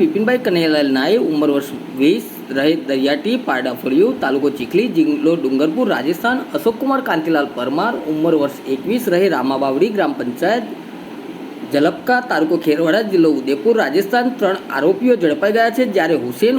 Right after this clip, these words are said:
ઉર્ફે બિલ્લો યસીન ભટ્ટી, રહે સહારા સોસાયટી, મિલકતનગર, મોડાસા, તાલુકો મોડાસા, જિલ્લો અરવલ્લી,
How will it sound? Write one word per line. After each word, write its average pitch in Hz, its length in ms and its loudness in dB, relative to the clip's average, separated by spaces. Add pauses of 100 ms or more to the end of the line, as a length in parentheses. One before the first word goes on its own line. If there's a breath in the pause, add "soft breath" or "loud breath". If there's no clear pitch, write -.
(140)
ઉર્ફે 165 220 4
બિલ્લો 143 380 4 (180)
યસીન 226 400 2
ભટ્ટી, 214 380 0 (100)
રહે 165 240 2
સહારા 156 500 -2
સોસાયટી, 214 520 2
મિલકતનગર, 190 680 2 (600)
મોડાસા, 165 520 2
તાલુકો 202 340 2 (160)
મોડાસા, 175 360 2 (100)
જિલ્લો 180 200 6 (140)
અરવલ્લી, 190 400 4